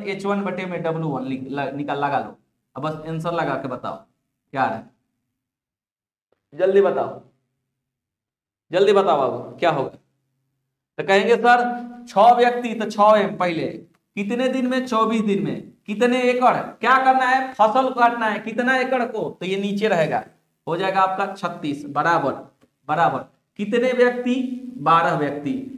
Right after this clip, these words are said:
कितना दिन, इतना दिन, कितना एकड़ पता नहीं है तो डब्ल्यू एन वन एकड़,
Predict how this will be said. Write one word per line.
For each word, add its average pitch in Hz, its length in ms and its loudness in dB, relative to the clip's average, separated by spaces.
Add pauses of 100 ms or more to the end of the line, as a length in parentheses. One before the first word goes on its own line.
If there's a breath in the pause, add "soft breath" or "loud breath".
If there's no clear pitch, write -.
(160)
कितना 233 480 2
दिन, 247 460 -2
इतना 185 360 0
दिन, 160 180 -2 (200)
कितना 240 420 2
एकड़ 240 300 0 (120)
पता 226 340 2
नहीं 254 240 0
है 214 180 -2
तो 185 80 -6
डब्ल्यू 175 380 -2
एन 139 340 -2
वन 147 160 -4
एकड़, 120 220 -10